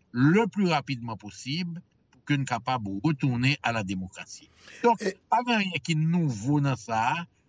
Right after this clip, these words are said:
Speaker 1: excepté que lui montrer que, euh, l'opposition essaie graduellement de parler d'une seule voix.
Speaker 2: Et docteur Boulos, c'est gagné un aspect dans la déclaration qui t'a semblé paradoxal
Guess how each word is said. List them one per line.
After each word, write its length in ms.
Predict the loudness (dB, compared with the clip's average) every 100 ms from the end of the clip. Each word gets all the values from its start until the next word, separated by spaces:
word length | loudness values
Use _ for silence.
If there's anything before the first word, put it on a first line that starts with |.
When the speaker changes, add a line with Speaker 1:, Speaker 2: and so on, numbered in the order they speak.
| -6
Speaker 1:
excepté 520 | -4 -2 -2 0 -2
que 160 | 2
lui 320 | 0 2 2 4
montrer 460 | 2 0 0 -2
que, 400 | 0 2 2 2 -4 _ _ _
euh, 220 | 2 2 6
l'opposition 960 | 4 4 2 2 -2 -4 -2 0 0 -2
essaie 460 | -4 -2 -2 -2 -2
graduellement 800 | -4 -4 -4 -6 -4 -4 -6 -10 _ _ -2
de 80 |
parler 380 | 0 2 2 0
d'une 200 | -2 -4
seule 180 | -4 -6
voix. 220 | -10 -16 -20 _ _ -20 -20 _
Speaker 2:
Et 300 | 0 2 2
docteur 340 | 2 0 2 2
Boulos, 260 | 4 2
c'est 460 | 2 0 -2 -2 -4
gagné 800 | -2 -2 0 0 -2 -2 -2 -2
un 120 | -2 0
aspect 360 | -2 -2 -2 -2
dans 60 | 0
la 60 |
déclaration 520 | -2 0 0 0 -2
qui 160 | -6 -6
t'a 200 | -2 0
semblé 480 | 0 -2 -2 0 0
paradoxal 800 | 0 0 0 0 -2 0 0